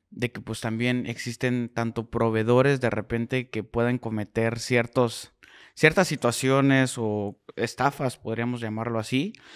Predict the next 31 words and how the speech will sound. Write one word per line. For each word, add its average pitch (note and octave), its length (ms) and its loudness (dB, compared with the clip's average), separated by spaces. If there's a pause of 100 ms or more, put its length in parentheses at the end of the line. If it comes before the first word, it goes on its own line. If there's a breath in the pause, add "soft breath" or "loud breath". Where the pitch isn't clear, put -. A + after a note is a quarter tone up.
(320 loud breath)
Eh, G#2+ 580 -2
porque B2 220 -4
yo B2+ 60 4
me C3+ 100 4
enteré, A#2+ 220 0
por A2+ 140 -4
ejemplo, A#2+ 260 -4
en A#2 100 -2
Chiapas, B2+ 640 2
eh, G#2 400 -8
no A#2+ 100 -4
voy C3 120 -2
a A#2+ 40 0
decir A2+ 220 -4
evidentemente A2 600 -6
la G#2 100 -4
persona G#2+ 460 -6
ni G#2 220 -6
esto, B2 340 0 (460 loud breath)
pero, C#3+ 460 6
eh, G#2 560 -4 (120)
por A#2 140 4
ahí A#2+ 100 6
vi A#2+ 100 0
un B2+ 140 -2
video A#2+ 240 0
que - 80 -8
habían A2+ 220 -2
publicado A#2 560 0
donde G#2+ 540 -2
él, B2+ 240 -2